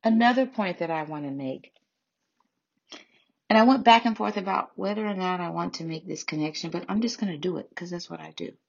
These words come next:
Far too often, I believe that when, uh,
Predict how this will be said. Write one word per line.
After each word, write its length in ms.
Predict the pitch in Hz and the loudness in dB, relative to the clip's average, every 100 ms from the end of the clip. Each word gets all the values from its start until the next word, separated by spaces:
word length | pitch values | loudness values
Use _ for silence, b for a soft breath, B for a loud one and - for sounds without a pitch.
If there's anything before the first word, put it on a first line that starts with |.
| _ _ _ _ _ _ _ _ _ _ _ _ _ _ _ _ _ | _ _ _ _ _ _ _ _ _ _ _ _ _ _ _ _ _
Far 260 | 240 240 277 | 8 8 6
too 260 | - 277 | 0 0
often, 480 | - 202 196 - 214 - | 6 6 6 0 -4 0
I 220 | 190 214 | 0 0
believe 680 | 208 220 170 165 160 165 147 | -2 -4 -4 -6 -8 -10 -8
that 260 | 165 - | -8 -6
when, 400 | 160 160 156 156 | -8 -6 -4 -6
uh, 300 | 156 151 - | -6 -8 -12